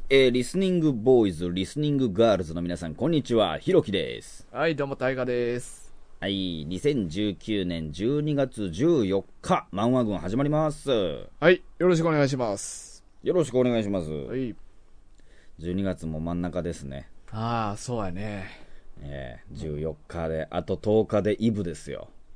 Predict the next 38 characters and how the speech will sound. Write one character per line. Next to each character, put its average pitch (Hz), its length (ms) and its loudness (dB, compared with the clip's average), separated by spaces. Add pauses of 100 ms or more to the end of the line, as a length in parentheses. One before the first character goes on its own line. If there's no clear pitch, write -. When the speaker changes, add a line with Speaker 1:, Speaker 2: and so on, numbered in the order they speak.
(100)
Speaker 2:
あ 104 800 -8
あ、 - 80 -12
イ 165 180 2
ブ 175 180 4
か。 123 840 -2 (440)
Speaker 1:
イ 85 140 -4
ブ。 80 220 -6 (200)
Speaker 2:
そ 120 280 -12
う - 40 -12
か。 104 300 -6 (1300)
な 139 100 -2
ん 143 60 -4
か 110 80 -8
す 131 160 -6
ん 117 60 -4
の？ 95 180 -8 (720)
Speaker 1:
<laughs> - 80 10 (1160)
Speaker 2:
な 123 240 2
あ、 - 100 -2
イ 196 140 6
ブ 170 140 8
っ 98 100 -2
て - 60 6
お 160 160 8
前 165 200 6
が 165 100 6
言 185 120 10
っ - 20 -6
て 170 200 2
き - 80 -8
た 127 140 4
ん - 20 4
や 98 100 0
か 104 120 -6
ら 95 120 -4
さ。 120 160 2
Speaker 1:
う 117 60 2
ん、 104 140 -2